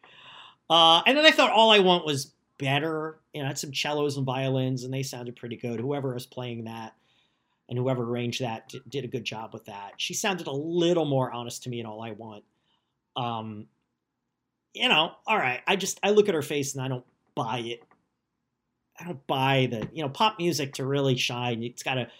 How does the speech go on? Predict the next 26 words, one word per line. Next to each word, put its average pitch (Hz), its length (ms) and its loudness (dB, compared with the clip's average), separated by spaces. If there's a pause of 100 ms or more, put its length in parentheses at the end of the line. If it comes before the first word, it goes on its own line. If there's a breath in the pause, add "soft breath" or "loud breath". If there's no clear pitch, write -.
(380 soft breath)
it's 135 140 -8
gotta 147 160 0
be 131 100 -2
real. 120 400 4
I 123 80 0
gotta 127 160 -2
buy 117 320 -2
it. - 200 -10 (100)
You 151 100 -4
know, 131 100 2
even 185 120 6
if 208 100 -2
you 190 100 -4
just 139 180 -4
sing 131 200 0
la, 127 180 4
la, 131 160 6
la, 123 180 2
la, 117 120 0
la, 113 300 -2
I 120 100 -2
gotta 120 220 -2
know 120 160 0
you 113 140 -2
mean 110 280 -2
it. - 140 -12